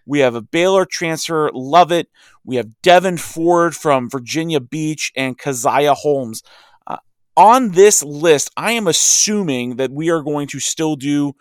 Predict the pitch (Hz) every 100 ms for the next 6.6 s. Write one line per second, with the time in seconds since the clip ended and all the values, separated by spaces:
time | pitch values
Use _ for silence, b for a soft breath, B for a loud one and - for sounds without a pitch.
0 | b b b _ 127 123 135 143 143 139
1 | 127 131 123 135 123 131 139 135 - -
2 | 156 151 165 - - b b b - 123
3 | 143 147 143 147 143 - 147 143 143 135
4 | _ _ 127 139 143 135 139 - - 147
5 | - - 180 196 214 202 180 196 185 185
6 | 185 196 - 175 180